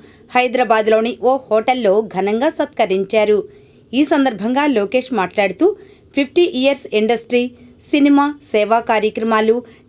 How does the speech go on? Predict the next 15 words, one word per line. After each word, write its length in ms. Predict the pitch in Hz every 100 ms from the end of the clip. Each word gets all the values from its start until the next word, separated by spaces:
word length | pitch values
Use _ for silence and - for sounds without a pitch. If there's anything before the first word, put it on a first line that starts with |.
| -
టెలివిజన్ 440 | 269 277 262 294
షోస్, 380 | 277 233 226 226 - - _ 240
పాలిటిక్స్, 540 | 254 262 269 - - - _ -
ఎందులోనైనా 680 | 240 269 339 370 320 247 247
బాలయ్య 540 | 247 180 196 240 262 311
నెంబర్ 440 | 220 190 214 226
వన్. 260 | 190 214 196 175 - _ _ -
విశ్వవిఖ్యాత 720 | 214 214 247 196 175 247 311 320
నందమూరి 580 | 214 208 226 247 311
తారక 380 | - 190 185 202
రామారావు 440 | 226 214 220 214 208
తర్వాత 480 | 196 180 190 185 294 427 - - -
రాజకీయాల్లో 800 | 240 247 254 349 330 330 311 226 254 - - -
హ్యాట్రిక్ 460 | 247 254 285 -
సాధించిన 580 | - 208 190 214 226